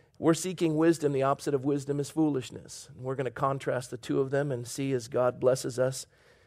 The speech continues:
And, uh, before I pray, we're gonna try something I did on Wednesday. And with a bad voice, it's gonna be tough. And some of you guys are going, "Man, what is wrong with him today?" Everything. Uh, one of my favorite expositors of Scripture's name was Doctor Alan Redpath.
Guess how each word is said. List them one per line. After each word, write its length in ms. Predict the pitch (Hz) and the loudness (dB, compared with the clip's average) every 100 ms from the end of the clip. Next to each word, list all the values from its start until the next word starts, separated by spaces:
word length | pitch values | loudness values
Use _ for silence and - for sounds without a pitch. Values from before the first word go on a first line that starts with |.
| _ _ _ _ _ _ _ _ _ | _ _ _ _ _ _ _ _ _
And, 320 | 113 120 120 | -2 0 2
uh, 240 | 120 120 117 | 4 4 2
before 380 | 127 - 190 | -4 -2 2
I 80 | 165 | 2
pray, 340 | 147 160 151 143 | 2 2 4 2
we're 120 | 131 | -2
gonna 140 | 131 | -6
try 200 | 131 135 | 0 0
something 240 | 135 117 117 | 0 -4 -2
I 20 | |
did 160 | 117 | -2
on 140 | 117 113 | -2 -2
Wednesday. 480 | 117 113 87 87 113 _ _ _ _ _ _ - | -4 -4 -4 -6 -6 _ _ _ _ _ _ -8
And 100 | 131 | -2
with 100 | 123 | -2
a 40 | |
bad 260 | 117 139 131 | 4 4 6
voice, 320 | 131 131 117 | 4 2 0
it's 100 | 120 | -6
gonna 160 | 123 120 | -8 -6
be 120 | 117 | -4
tough. 320 | - 131 - | -2 -2 -4
And 80 | 110 | -8
some 100 | 151 | -4
of 80 | 139 | -2
you 60 | |
guys 180 | 127 123 | -2 -4
are 60 | 123 | -2
going, 300 | 123 117 117 | -4 -4 -6
"Man, 240 | 151 139 | -4 -2
what 100 | 180 | 0
is 100 | 180 | 0
wrong 220 | 147 160 | 2 2
with 100 | 139 | 0
him 120 | 123 120 | -2 -4
today?" 300 | 120 123 113 - - | -2 -2 -4 -18 0
Everything. 420 | 160 156 131 117 110 - - - - - - - - - - - - - 143 - - - | 2 2 0 -4 -6 -18 -20 -20 -20 -20 -20 -20 -20 -20 -20 -20 -20 -20 -20 -18 -20 -8
Uh, 120 | - | 4
one 120 | 175 175 | 8 8
of 40 | |
my 100 | 160 | 6
favorite 400 | - 165 170 156 | 4 4 4 4
expositors 600 | 143 - 143 143 147 139 | 2 4 4 4 0 -2
of 100 | 135 | -6
Scripture's 420 | - 139 143 135 | 0 0 0 -4
name 220 | 135 139 | -2 -2
was 160 | 135 123 | -2 2
Doctor 340 | 139 135 135 | 2 2 -2
Alan 380 | 123 127 135 127 | -2 -2 -2 -2
Redpath. 640 | 120 117 - - - - | -4 -4 -6 -8 -8 -18